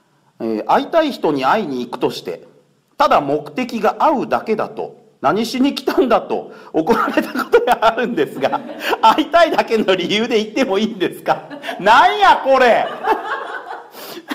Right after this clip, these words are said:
怒る方も怒る方でしょ、これ！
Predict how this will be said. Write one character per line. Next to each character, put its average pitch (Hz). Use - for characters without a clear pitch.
怒 -
る 269
方 381
も 359
怒 -
る 359
方 359
で 330
し -
ょ、 240
こ 214
れ！ 180